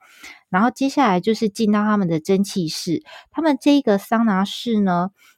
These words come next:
嗯，跟外面的不太一样的是，因为它是走比较低温，那这个好处就是你比较不会因为温度太高就觉得呼吸困难，然后不舒服，吼，或甚至头晕。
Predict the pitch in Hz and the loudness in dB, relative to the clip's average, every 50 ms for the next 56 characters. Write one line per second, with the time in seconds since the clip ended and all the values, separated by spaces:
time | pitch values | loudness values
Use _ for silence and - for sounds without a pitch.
0 | _ _ 180 185 180 170 170 170 180 - 254 254 254 262 285 277 262 262 254 226 | _ _ -2 -2 -2 -2 -2 -4 -2 0 2 2 2 4 4 2 4 2 2 2
1 | 190 247 240 - _ - 180 - 214 240 220 170 139 143 175 202 196 180 160 156 | 2 2 0 -2 _ -6 -6 -2 0 0 2 2 2 0 0 0 0 -2 -2 -2
2 | 151 151 - - - - 208 208 208 214 208 202 202 208 214 208 208 - - 220 | -4 -4 -6 -8 -6 -4 -2 0 0 0 0 0 -2 -2 -4 -4 -4 -2 -2 -2
3 | 202 180 - - 147 151 - 160 151 185 185 185 180 - - 175 160 156 165 160 | -2 -2 -2 -2 -2 -2 0 -2 0 0 -2 -2 -2 -4 -4 -4 -2 -2 -2 -2
4 | 156 156 151 135 - 156 156 - _ _ _ - _ _ _ - 240 240 226 - | 0 0 0 -2 -2 -4 -8 -10 _ _ _ -20 _ _ _ 0 0 0 0 0
5 | - 269 262 254 233 202 - - - 156 147 151 - - 240 220 - 233 220 - | 2 2 2 4 2 0 0 0 0 0 0 0 -2 -2 -4 -2 0 -2 0 0
6 | 220 208 202 196 180 208 - 220 208 202 - - 175 202 214 190 175 165 156 156 | 2 2 2 2 0 0 -2 -2 -2 -2 -2 -4 -4 -2 0 0 2 0 0 -2
7 | 160 - - - 202 202 208 202 202 208 214 214 226 208 208 - - 220 185 170 | -4 -6 -4 -2 -2 0 0 0 2 0 0 0 0 -2 -4 -2 0 0 0 0
8 | - 175 160 160 160 156 165 - - 196 - - 170 151 156 156 170 - 196 190 | 0 0 0 0 0 -2 -4 -6 -6 -6 -4 -4 -4 -4 -4 -4 -4 -2 0 0
9 | 190 - 214 208 - - - 254 214 180 170 160 143 127 113 117 120 127 139 151 | 0 0 -2 -2 -2 -2 -2 -2 0 0 -2 -2 -4 -4 -6 -6 -6 -8 -8 -4
10 | - 196 180 - - 202 196 - - 220 220 220 - - - 156 143 123 110 - | -4 -4 -4 -4 -4 -6 -8 -4 0 0 0 0 -2 -6 -6 -4 -4 -4 -4 -6
11 | - - - 190 160 160 165 - 190 190 - 208 202 196 190 170 - - 170 147 | -8 -8 -6 -6 -6 -6 -4 -4 -4 -2 0 -2 -2 -2 -4 -6 -6 -6 -4 -2
12 | 147 143 139 151 160 156 156 165 185 | -2 -2 0 0 0 0 -2 -4 -6